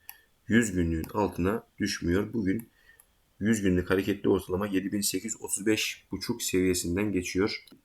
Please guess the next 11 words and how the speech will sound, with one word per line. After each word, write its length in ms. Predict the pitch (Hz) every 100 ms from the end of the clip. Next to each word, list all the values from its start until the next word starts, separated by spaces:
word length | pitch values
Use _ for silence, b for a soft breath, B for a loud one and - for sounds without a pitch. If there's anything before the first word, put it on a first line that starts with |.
| -
Şirketlerin 640 | - 101 123 120 135 123
haberlerini 600 | - 120 113 117 117 120
sizlere 400 | - 113 107 107
aktaracağım 640 | - - - 104 104 113 90
arkadaşlar 600 | 85 92 95 - 110 92
da 120 | 87 _ _
bu 140 | 113 120
hafta 520 | 107 - 98 110 139 - b b b _ _ -
önemli 360 | 101 110 127
gelişmeler 540 | 113 101 101 98 101 101
var. 520 | 85 92 - - -